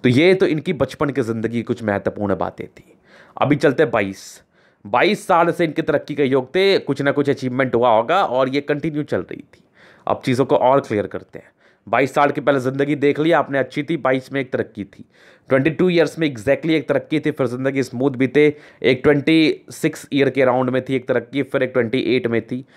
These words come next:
एक थर्टी, ये वाली देखो यहाँ पर से ये, ये तकरीबन ट्वेंटी, हाँ, ट्वेंटी फ़ोर मान के, ट्वेंटी सिक्स मान लो, ये ट्वेंटी एट ये आप मान सकते हो, ये यहाँ पर आपकी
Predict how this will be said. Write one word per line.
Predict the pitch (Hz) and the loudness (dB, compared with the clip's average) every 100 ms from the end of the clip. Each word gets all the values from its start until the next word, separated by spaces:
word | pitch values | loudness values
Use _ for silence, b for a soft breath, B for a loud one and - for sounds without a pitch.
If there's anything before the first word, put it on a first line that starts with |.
| b b | b b
एक | 117 117 | -2 2
थर्टी, | 143 131 180 175 160 - - | 0 2 0 2 0 -6 -10
ये | 127 120 135 143 | -6 -2 2 2
वाली | 120 107 | 2 0
देखो | 104 98 117 | 0 -2 -2
यहाँ | 104 104 110 | 0 0 0
पर | - | -2
से | 107 - 131 | -8 -6 -4
ये, | 123 95 98 - _ b b b | -4 -8 -12 -14 _ b b b
ये | 104 131 | 0 2
तकरीबन | 143 135 135 139 | 2 2 2 2
ट्वेंटी, | 131 139 127 147 156 147 - _ _ _ _ _ _ _ _ _ - | 2 0 0 -2 0 0 -4 _ _ _ _ _ _ _ _ _ 0
हाँ, | 117 139 | 2 2
ट्वेंटी | 160 160 143 165 | 2 0 0 -2
फ़ोर | 151 156 143 | 2 2 2
मान | 139 131 | 2 0
के, | 135 | -2
ट्वेंटी | 127 139 147 | -2 0 0
सिक्स | 160 151 | -2 -4
मान | 135 123 120 | 0 0 2
लो, | 123 | 0
ये | 107 127 - b b b b b - | 0 -2 -8 b b b b b 0
ट्वेंटी | 139 139 165 - | 0 0 -2 0
एट | 151 139 | -2 -2
ये | 143 139 | 0 2
आप | 135 127 | 2 2
मान | 117 123 | -2 -2
सकते | 120 - - | -4 -6 -2
हो, | 135 | 0
ये | 123 101 131 | 0 -2 -2
यहाँ | 123 104 | 0 -2
पर | 104 113 | 0 0
आपकी | 104 - 139 | 0 -2 -4